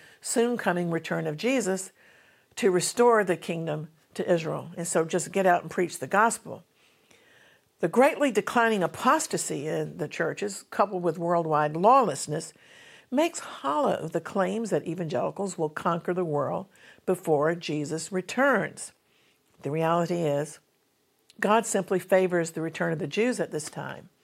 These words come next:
His end-time purposes revolve around preaching the gospel as a witness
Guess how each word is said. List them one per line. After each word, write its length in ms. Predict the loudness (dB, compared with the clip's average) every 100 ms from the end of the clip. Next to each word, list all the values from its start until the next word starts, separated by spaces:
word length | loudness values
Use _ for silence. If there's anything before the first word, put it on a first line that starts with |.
| _ _ _ _ _
His 200 | 0 0
end-time 380 | -2 0 -2 -2
purposes 540 | -4 -4 -2 -4 -4 -14 -16 2
revolve 580 | 4 6 6 8 8 6
around 340 | 4 2 2
preaching 360 | 0 0 0 0
the 100 | 4
gospel 460 | 4 4 0 0
as 160 | 0 2
a 60 |
witness 800 | 4 6 6 4 -4 -4 -8 -10